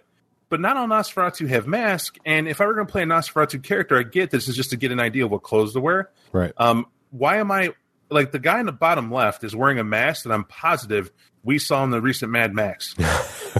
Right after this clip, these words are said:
Speaker 2: Right, right, right.
Speaker 1: Right?
Speaker 2: Right.
Speaker 1: Now, however, compare that to the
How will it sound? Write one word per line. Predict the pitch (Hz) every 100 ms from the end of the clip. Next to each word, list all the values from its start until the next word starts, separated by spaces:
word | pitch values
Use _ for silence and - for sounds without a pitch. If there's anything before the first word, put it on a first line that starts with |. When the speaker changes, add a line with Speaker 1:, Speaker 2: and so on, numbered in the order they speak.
| - - 135 - 156
Speaker 2:
Right, | 175 120 117
right, | 127 110 -
right. | 113 101 101
Speaker 1:
Right? | 113 135 170 - -
Speaker 2:
Right. | 117
Speaker 1:
Now, | 160 160 - - -
however, | - 185 214 240 131 101 - _ _ _ -
compare | 170 147 220 208
that | 208 185 -
to | 175
the | 139 139 104